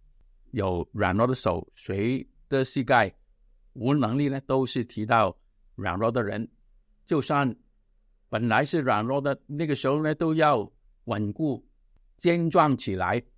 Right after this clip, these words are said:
啊！这个都是我们想到在耶稣的年代、使徒的年代，《使徒行传》说两个使徒他，呃，让那个瘸子啊，在神的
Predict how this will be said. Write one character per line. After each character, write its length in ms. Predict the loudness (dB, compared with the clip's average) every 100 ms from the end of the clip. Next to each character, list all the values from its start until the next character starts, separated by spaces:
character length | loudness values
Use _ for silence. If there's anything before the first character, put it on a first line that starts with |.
| _ _
啊！ 140 | -12 -8
这 140 | -4
个 140 | -2 0
都 180 | 0 -2
是 400 | -2 -4 -4 -6 _ _ -16
我 80 | -8
们 180 | -4 0
想 260 | 0 2
到 380 | 4 4 4 0 -10 _ -20 -8
在 500 | 0 2 2 0 -6 -16 _ _ -10
耶 160 | -2 -2
稣 160 | 0
的 120 | -2 -2
年 240 | 0 0
代、 320 | 4 4 2 -6 _ -20 _ _ _
使 240 | -8 -4 -2
徒 140 | 0
的 100 | 0
年 240 | 0 0
代， 300 | 4 4 4 -4 -20
《使 140 | -8 -2
徒 100 | 0
行 220 | 0 0
传》 240 | 2 2
说 340 | 0 0 0 -2 _ _ -8
两 220 | -6 -2
个 80 | -2
使 220 | -2 -8
徒 200 | -6 -6
他， 460 | -6 -2 0 0 -2 _ _ _ -8
呃， 180 | -6
让 360 | 0 2 4 2
那 120 | 0
个 240 | 0 0 0
瘸 380 | -6 -6 -2 0
子 280 | -2 -6 -6
啊， 140 | -6 -10 _ _ _
在 460 | -4 0 2 0 -4 _ _ _
神 340 | -8 -2 0 2
的 240 | 0